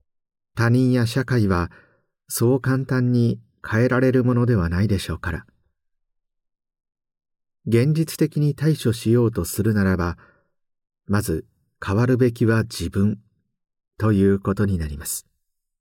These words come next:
まずは意識して褒めることができるようになる。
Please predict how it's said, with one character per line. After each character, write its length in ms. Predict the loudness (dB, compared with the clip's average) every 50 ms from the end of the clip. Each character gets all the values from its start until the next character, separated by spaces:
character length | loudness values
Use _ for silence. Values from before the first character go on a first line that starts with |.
| _ _ _ _ _ _ _ _ _ _ _ _ _ _ _ _ _ _ _ _ _ _ _ _ _ _ _ _ _ _ _ _ _ _ _ _ _ _ _ _ _ _ _ _ _ _ _ _ _ _ _ _ _ _ _ _ _
ま 160 | -4 -2 -2 -2
ず 120 | 0 0
は 140 | -2 0 0
意 140 | 0 0 -2
識 260 | -2 -4 -4 -6 -6
し 120 | -6 -6 -4
て 260 | -2 -2 -2 -2 -4 _ _ _ _ _ _ _ _ _ _ _ _ _ _ _ _ _ _ _ _ _ _
褒 120 | -4 0 2
め 140 | 2 4
る 140 | 4 2 2
こ 140 | 2 -2 0
と 140 | 0 0 2
が 120 | 0 0
で 160 | 0 -2 -4
き 140 | -2 -2 0
る 160 | 2 2 4
よ 200 | 4 4 4 2
う 40 | 2
に 140 | 0 -2 -2
な 180 | -2 -2 -4 -4
る。 140 | -4 -6